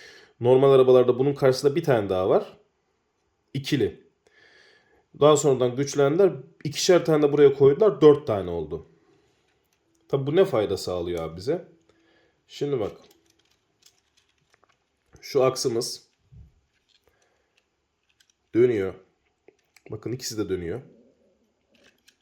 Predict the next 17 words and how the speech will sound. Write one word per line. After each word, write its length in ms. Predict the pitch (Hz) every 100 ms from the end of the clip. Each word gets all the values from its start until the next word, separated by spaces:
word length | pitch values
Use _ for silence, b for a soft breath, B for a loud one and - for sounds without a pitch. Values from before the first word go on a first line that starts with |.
| _ _ _ _ - - _ _ b b b b b b -
Bu 40 |
sistem 380 | 117 120 - 120
ikisini 280 | 117 - 120
de 100 | 113
döndürüyor. 400 | 113 107 95 87
Komple 380 | 160 151 131 113
dönüyorlar, 340 | 107 95 90
görüyor 260 | 95 151 160
musun? 240 | - - _ _ _ _ _ _ _ _ _ _ _ _ _ _ _ _ _ _ _ _
Şimdi 720 | - - 180 156 135 151 - - b b b _ _ _ _ _ _ b b b b b b -
viraj 280 | 156 196 156
alıyoruz 400 | 120 110 101 90
diyelim. 280 | 95 95
Viraj 220 | 123 147 151
alırken 420 | 160 160 131 117
şöyle 360 | - 135 135
dönüyoruz. 480 | 113 98 85 - -